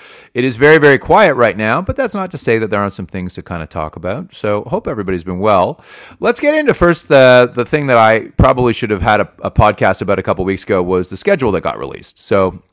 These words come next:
the Eagles' schedule has been released for the upcoming season. And, you know, it's interesting to read some of the, um, some of the thoughts on it from some of the, uh, Eagles pundits, um, in Philadelphia.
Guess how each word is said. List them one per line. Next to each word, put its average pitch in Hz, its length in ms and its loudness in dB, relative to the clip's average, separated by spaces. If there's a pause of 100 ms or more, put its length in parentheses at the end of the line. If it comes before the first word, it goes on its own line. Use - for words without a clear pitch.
the 98 120 -8
Eagles' 113 340 0
schedule 110 460 0
has 104 240 0
been 101 500 -6
released 104 400 -4
for 104 360 0
the 101 100 0
upcoming 101 360 -2
season. 135 460 -8 (680)
And, 135 640 0
you 131 80 -6
know, 123 300 -2
it's 113 120 -8
interesting 127 420 -6
to 117 100 -8
read 113 320 -6
some 110 240 -4
of 104 100 -6
the, 101 320 0
um, 95 460 -4 (220)
some 113 280 -6
of 98 120 -10
the 92 100 -12
thoughts 113 400 0
on 113 160 -4
it 104 160 -10
from 110 260 -8
some 117 220 -8
of 107 80 -10
the, 110 140 -8 (100)
uh, 104 320 -2 (120)
Eagles 117 300 -4
pundits, 120 640 -2
um, 98 300 -2
in 95 100 -6
Philadelphia. 101 640 0